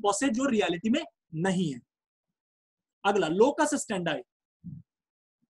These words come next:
पीआईएल के regarding ये वाला concept काफी ज्यादा यूज होता है कि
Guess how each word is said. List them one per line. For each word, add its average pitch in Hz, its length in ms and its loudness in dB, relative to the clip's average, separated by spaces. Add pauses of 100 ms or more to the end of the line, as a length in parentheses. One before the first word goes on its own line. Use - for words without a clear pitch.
पीआईएल 285 400 10
के 285 100 2
regarding 240 380 2
ये 240 60 0
वाला 240 180 2
concept 220 420 -2
काफी 196 240 0
ज्यादा 208 200 2
यूज 196 220 2
होता 185 260 0
है 233 100 0 (460)
कि 233 60 -4